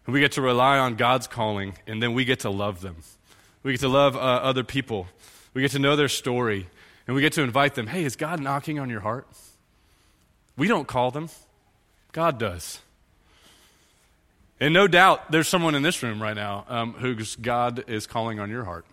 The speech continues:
Right, you may be knocking, um, on your, uh, door, and you may be saying,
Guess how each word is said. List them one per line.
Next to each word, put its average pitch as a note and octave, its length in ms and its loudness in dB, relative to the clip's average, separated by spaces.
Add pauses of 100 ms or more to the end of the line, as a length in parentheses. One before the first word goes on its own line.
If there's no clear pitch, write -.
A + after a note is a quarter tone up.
(1300)
Right, A2+ 100 -6
you A#2+ 60 -2
may B2 120 0
be A#2+ 140 0
knocking, A#2+ 580 2
um, A#2 320 0
on A#2+ 260 -2
your, A#2+ 460 0
uh, A2 140 -2
door, A2+ 360 -2
and A#2 180 -2
you D#3+ 120 0
may D3 140 2
be A#2 100 -4
saying, A#2 440 -2